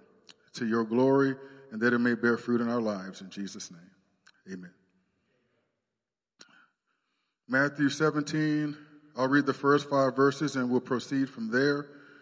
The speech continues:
And it reads, "And after six days,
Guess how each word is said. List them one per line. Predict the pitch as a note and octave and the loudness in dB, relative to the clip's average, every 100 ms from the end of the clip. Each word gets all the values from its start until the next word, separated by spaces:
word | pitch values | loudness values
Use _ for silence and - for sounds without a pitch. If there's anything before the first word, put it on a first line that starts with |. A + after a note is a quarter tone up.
| _ _ _ _ _ | _ _ _ _ _
And | C3 C#3 | 0 4
it | |
reads, | C#3 D#3+ F3 F3 D#3 - - - - - _ | 8 8 8 6 0 -6 -14 -20 -20 -20 _
"And | C#3+ D3 | 2 6
after | E3+ F3+ F3+ E3 | 6 4 4 2
six | D#3+ F#3+ F#3+ D#3 | 4 2 2 2
days, | D#3+ D3+ B2+ A2+ A#2 - | 4 6 4 0 -6 -12